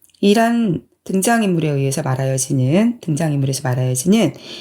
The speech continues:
이 대화, 페르시아 대화는요, 페르시아 대화는요, 자막이 없습니다. 왜냐하면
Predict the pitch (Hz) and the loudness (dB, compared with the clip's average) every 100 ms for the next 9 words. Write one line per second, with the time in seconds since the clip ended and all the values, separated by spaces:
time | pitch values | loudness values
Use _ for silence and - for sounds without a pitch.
0 | - - 147 143 143 160 135 147 131 127 | -10 -2 0 0 -2 -2 -2 0 -4 -2
1 | 196 208 202 - 127 - 139 139 139 139 | 0 0 0 0 -2 0 0 0 -2 -6
2 | _ - 131 143 170 135 160 165 165 156 | _ 0 2 4 2 0 -6 -6 -4 -2
3 | 139 131 131 127 123 123 120 170 247 - | 0 -2 -2 -4 -2 -4 -2 0 -2 -6
4 | _ - - - - - - - 196 180 | _ -20 -20 -20 -18 -18 -14 -2 2 2
5 | 165 147 - 147 131 120 - - _ _ | 2 -2 -2 0 0 -2 -6 -14 _ _
6 | _ 165 180 208 160 165 190 131 | _ 2 4 4 2 0 0 -2